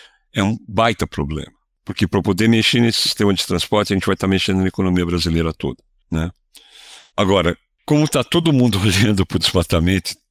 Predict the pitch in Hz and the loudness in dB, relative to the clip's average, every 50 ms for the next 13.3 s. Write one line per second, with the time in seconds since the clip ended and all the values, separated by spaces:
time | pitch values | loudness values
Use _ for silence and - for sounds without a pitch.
0 | - - 82 - - 95 95 95 - - 82 76 73 80 90 104 107 95 - _ | -20 -20 -14 -6 -2 0 0 0 0 0 0 0 0 0 0 0 0 -2 -4 _
1 | _ _ _ _ - - - - - - _ _ _ _ _ - 98 92 - 131 | _ _ _ _ -20 -20 -20 -20 -20 -20 _ _ _ _ _ -6 -6 -2 0 2
2 | 123 123 - 143 127 135 131 - - - 123 104 107 110 113 110 - - - - | 2 2 2 2 2 2 0 0 0 0 0 0 0 0 0 0 -2 -4 -6 -10
3 | _ _ _ _ _ _ - 110 101 98 - 104 104 104 113 101 104 101 92 - | _ _ _ _ _ _ -2 0 0 0 2 2 2 2 2 2 0 0 -2 -2
4 | - 107 95 90 95 107 113 110 - - - - 117 - - 120 131 156 143 123 | 0 0 2 2 2 2 0 0 0 -2 -2 0 0 0 2 2 2 2 2 2
5 | 113 117 139 127 - 139 139 139 143 139 131 127 117 - - 110 104 95 - 95 | 0 0 -2 -2 0 0 0 0 0 2 2 2 2 2 2 0 0 0 0 -2
6 | 92 87 - - 98 95 90 - 85 80 82 92 117 139 131 107 98 - - - | -4 -4 -4 -2 -2 -2 -2 -2 -2 -2 0 2 2 2 2 0 -4 -6 -6 -4
7 | 113 113 120 - - - 147 135 135 131 117 113 107 95 107 120 120 - - 110 | -2 -2 -2 -2 -2 0 0 2 2 2 2 2 2 2 2 2 2 2 2 0
8 | 95 98 110 117 110 - 110 98 - 113 101 101 101 98 98 92 - 95 92 92 | 2 2 2 0 0 -2 -4 -4 -2 0 0 0 0 0 -2 -4 -2 -2 -2 -2
9 | - 107 101 92 80 73 69 - _ - - _ _ _ _ - 104 107 110 110 | 0 0 0 0 0 -2 -4 -8 _ -16 -20 _ _ _ _ -6 -2 0 0 2
10 | 110 113 123 - _ _ _ _ _ _ _ - 127 120 120 123 139 - - - | 2 0 -2 -4 _ _ _ _ _ _ _ 0 2 4 4 2 2 0 -2 -2
11 | 156 139 117 131 135 127 - 135 117 - - 127 113 107 104 95 107 123 147 156 | -2 -2 0 0 0 0 0 -2 -2 0 0 0 2 2 2 2 2 2 2 0
12 | - - 101 - - - - - 82 - - 104 107 113 107 - - 98 - - | 0 -2 -4 -4 -6 -6 -6 -6 -4 -2 0 0 0 0 0 -2 -2 -4 -4 0
13 | 104 98 98 98 92 87 | 0 2 2 2 0 -2